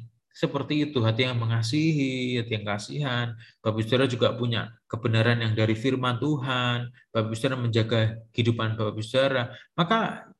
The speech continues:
yang terjadi ketika kita merindukan seseorang atau saudara kita berubah, bertobat dari pelanggarannya, Tuhan akan buka jalan untuk kita bisa masuk ke dalam hidup mereka.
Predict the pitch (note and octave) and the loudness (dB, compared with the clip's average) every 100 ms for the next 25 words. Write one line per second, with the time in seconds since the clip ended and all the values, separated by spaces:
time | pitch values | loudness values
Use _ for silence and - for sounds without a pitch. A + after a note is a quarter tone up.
0 | C#3+ F#3+ F#3 E3+ F#3 A#3 G3 F3 F3+ F3+ | -4 0 2 4 4 4 2 4 2 2
1 | E3+ E3+ D#3+ D#3 F3 F3 F#3 F3 A3+ C#4 | 2 4 4 4 4 6 4 4 2 0
2 | B3+ G#3+ - E3 C3 B2 A2+ A2 C3 - | -2 -2 0 2 2 2 2 0 -4 0
3 | D#3+ D#3 D#3+ F3+ G#3 G3+ - C3+ B2 A#2 | 2 4 4 4 2 -2 -4 -4 2 2
4 | A2+ A2+ G#2 - _ _ A#2 A#2+ C3+ C3 | 2 -2 -6 -12 _ _ -6 -2 2 2
5 | B2 A#2 A2+ A2+ G#2+ G#2 G#2+ A#2 A2+ A2 | 2 2 2 2 0 0 0 0 -2 -6
6 | - _ _ _ _ _ D3+ - G#3+ G#3+ | -12 _ _ _ _ _ -20 0 4 6
7 | A3 G#3 E3 C3 B2 A#2 C3 B2+ A2+ G#2 | 4 2 0 4 4 4 2 2 0 -2
8 | A2 D3 C#3+ - - C#3 E3+ D3 A#2 B2 | -4 -4 -4 -6 -8 -2 0 0 0 0
9 | B2+ B2+ - - - A2 G#2+ G#2+ A2 G#2+ | -2 -4 -6 -8 -4 -2 0 -2 -6 -10
10 | G2+ F#2 F#2 | -12 -14 -16